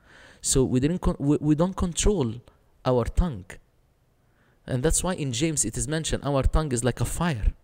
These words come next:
With the same tongue you praise God, with the same tongue you insult people. So to control your tongue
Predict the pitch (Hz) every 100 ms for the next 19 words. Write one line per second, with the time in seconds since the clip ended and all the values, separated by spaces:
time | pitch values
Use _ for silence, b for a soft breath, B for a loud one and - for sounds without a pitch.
0 | b b b - 156 143 - 202 185 -
1 | 175 131 131 - 165 156 127 160 165 151
2 | 139 - 175 147 139 135 165 147 165 165
3 | - 208 220 120 98 _ _ _ _ _
4 | _ B B B B B - 160 151 B
5 | B - 190 190 180 170 - - 220 233
6 | 226 160 151 147 - 160 107 101